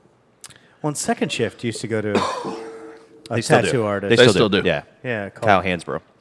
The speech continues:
Speaker 1: Okay.
Speaker 3: Kyle
Speaker 2: That's who,
Speaker 3: Scarborough.
Speaker 2: Scarborough, sorry. Kyle Hansbrough was a basketball player
Speaker 1: Oh, I
Speaker 2: that
Speaker 1: thought it was
Speaker 2: played
Speaker 1: a woman.
Speaker 2: for
Speaker 1: It
Speaker 2: North
Speaker 1: wasn't
Speaker 2: Carolina.
Speaker 1: Miss,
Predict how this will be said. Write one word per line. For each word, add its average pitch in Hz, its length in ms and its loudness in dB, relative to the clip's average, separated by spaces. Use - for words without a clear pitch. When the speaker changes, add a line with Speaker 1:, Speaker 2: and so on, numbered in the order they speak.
Speaker 1:
Okay. 90 140 -20
Speaker 3:
Kyle 98 140 2
Speaker 2:
That's 82 80 2
who, 123 60 6
Speaker 3:
Scarborough. 90 500 4
Speaker 2:
Scarborough, 107 400 -2
sorry. 82 240 -12
Kyle 95 180 -2
Hansbrough 82 400 -4
was 76 120 -6
a 76 220 -6
basketball - 380 -4
player - 240 -4
Speaker 1:
Oh, - 40 -2
I - 40 -2
Speaker 2:
that - 60 -2
Speaker 1:
thought - 100 -2
it 185 40 0
was - 100 2
Speaker 2:
played 131 100 -2
Speaker 1:
a - 20 2
woman. 98 200 4
Speaker 2:
for 101 60 -4
Speaker 1:
It 120 160 -4
Speaker 2:
North 107 100 -4
Speaker 1:
wasn't 143 180 -2
Speaker 2:
Carolina. 92 300 -2
Speaker 1:
Miss, 135 340 -8